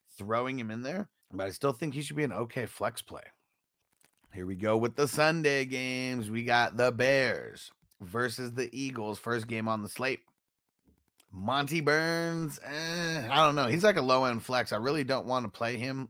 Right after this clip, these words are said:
unless I'm really hurting in a playoff game. Way too nervous, way too nervous for me to wanna play him.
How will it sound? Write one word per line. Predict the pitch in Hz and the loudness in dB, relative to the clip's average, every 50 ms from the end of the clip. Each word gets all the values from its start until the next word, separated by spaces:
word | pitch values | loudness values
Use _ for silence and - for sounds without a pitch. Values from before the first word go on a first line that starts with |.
| - | -8
unless | - 110 110 107 107 98 - | -6 -4 -4 -4 -4 -2 -4
I'm | 107 98 104 | -4 -2 0
really | 117 113 98 85 | -2 -2 -2 -2
hurting | - 101 123 127 139 147 165 151 _ _ _ _ _ _ _ _ _ _ _ _ _ _ _ _ _ _ - - | -2 -2 -2 -2 -2 -4 -6 -8 _ _ _ _ _ _ _ _ _ _ _ _ _ _ _ _ _ _ -12 -8
in | 104 98 | -8 -8
a | 85 | -8
playoff | - - 113 120 120 120 120 110 107 | -6 -2 0 2 2 2 2 0 -2
game. | 117 120 123 120 113 113 _ - - - - _ _ _ _ _ _ _ _ _ _ _ _ 101 | -6 -6 -4 -6 -6 -8 _ -20 -20 -20 -20 _ _ _ _ _ _ _ _ _ _ _ _ -2
Way | 104 131 170 190 | 2 6 6 6
too | 151 - 180 165 | 6 4 0 2
nervous, | 147 143 131 113 98 95 90 - - | 4 4 4 4 2 -2 -4 -4 -2
way | - - 151 139 | 0 0 0 0
too | - 135 131 | 0 -2 0
nervous | 127 120 120 113 113 | 0 0 0 0 -2
for | 113 | -2
me | 117 120 | -4 -4
to | 120 117 | -2 0
wanna | 113 110 104 | 0 -2 -2
play | 101 - 131 131 | 0 0 0 0
him. | 131 117 | 0 -2